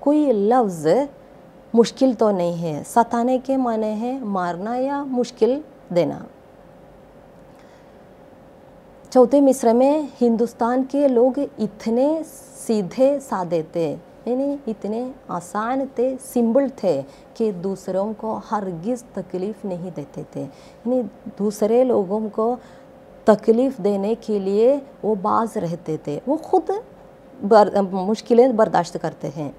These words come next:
लेकिन दूसरों को तकलीफ़ देने से वो बाज आते थे। दूसरों को सताने वाले काम नहीं करते थे, यानी दीस-, दूसरों को कोई मुश्किल अगर पहुँचे तो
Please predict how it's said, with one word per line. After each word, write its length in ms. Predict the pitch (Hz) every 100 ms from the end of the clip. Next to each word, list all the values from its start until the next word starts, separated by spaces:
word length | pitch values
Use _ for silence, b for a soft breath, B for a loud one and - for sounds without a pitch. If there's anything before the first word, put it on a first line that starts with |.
| 180
लेकिन 340 | 180 240 196
दूसरों 480 | 196 196 185 190 240
को 200 | - 269
तकलीफ़ 640 | 262 214 208 202 233 240
देने 280 | 185 180 180
से 300 | 180 156 143 B B -
वो 80 | 202
बाज 380 | 185 180 190 190
आते 280 | - - 151
थे। 140 | - - - - - - - - 190
दूसरों 420 | 220 - 214 233
को 200 | 233 254
सताने 600 | 240 220 196 196 214 247
वाले 380 | 240 220 220 226
काम 520 | - - 220 156 143 - - -
नहीं 280 | 214 190 202
करते 420 | - 151 - 143
थे, 60 | -
यानी 260 | 151 214 247
दीस-, 380 | 185 175 -
दूसरों 460 | 170 165 175 190 240
को 200 | 233 226
कोई 400 | 214 180 175 208
मुश्किल 580 | 202 180 165 - 226 - -
अगर 300 | 165 190 233 B B -
पहुँचे 480 | 190 175 196 180 190
तो 300 | - 170 131